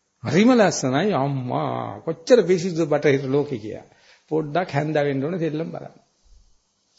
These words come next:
මම නම් දැක්කේ නෑ. මම ඉතින් අර වැන්කූවර් එකට ගියාට පස්සේ වීදියට මාව අඬ ගහන ගියා කුඩුකාරයෝ ඉන්න වීදියට. හරිම ලස්සනයි.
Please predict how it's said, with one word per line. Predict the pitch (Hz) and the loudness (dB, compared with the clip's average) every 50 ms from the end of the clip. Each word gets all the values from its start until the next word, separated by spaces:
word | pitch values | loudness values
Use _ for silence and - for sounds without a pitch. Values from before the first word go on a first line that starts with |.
| - _ _ | -20 _ _
මම | - 170 180 | 0 2 4
නම් | 190 190 180 147 | 4 4 4 4
දැක්කේ | 135 147 156 - - - - 226 | 2 0 0 0 -4 2 2 2
නෑ. | 170 127 120 135 165 | 4 2 -2 -2 -2
මම | 165 156 156 156 | -4 -4 -4 -4
ඉතින් | 147 143 147 143 | -6 -4 -2 -2
අර | 127 123 113 110 - - - | -2 0 -2 -4 -6 -8 -6
වැන්කූවර් | 123 127 131 156 151 143 196 185 | -4 -2 -2 -2 -2 -2 0 0
එකට | 170 160 160 151 | 0 -2 -2 -2
ගියාට | 139 143 147 147 143 151 | -2 -2 -2 -2 -2 -2
පස්සේ | 156 156 151 - - 214 185 160 156 147 143 143 - - - - - _ | -4 -4 -4 -2 -2 0 0 2 2 0 -2 -4 -8 -18 -20 -20 -14 _
වීදියට | 131 143 185 208 185 214 196 190 | 2 2 2 4 4 4 2 2
මාව | 185 170 170 156 | 0 0 0 0
අඬ | 147 139 143 147 | 0 0 0 0
ගහන | 160 147 147 156 170 | 0 -2 -2 -2 -2
ගියා | 156 180 190 | -2 -2 -2
කුඩුකාරයෝ | 185 - 180 175 202 185 160 127 123 131 127 | 0 0 0 0 0 0 0 0 0 0 0
ඉන්න | 120 110 113 | 0 0 -2
වීදියට. | 110 104 110 104 101 98 95 95 90 80 - - _ _ _ _ _ _ _ _ _ _ _ _ _ _ _ _ _ _ _ _ _ _ _ _ _ _ _ _ _ _ _ | -4 -6 -6 -8 -8 -10 -12 -12 -12 -16 -16 -18 _ _ _ _ _ _ _ _ _ _ _ _ _ _ _ _ _ _ _ _ _ _ _ _ _ _ _ _ _ _ _
හරිම | 139 170 202 214 190 | -4 -2 -2 -2 -2
ලස්සනයි. | 131 110 90 - - 104 - - | -4 -6 -8 -10 -12 -12 -14 -20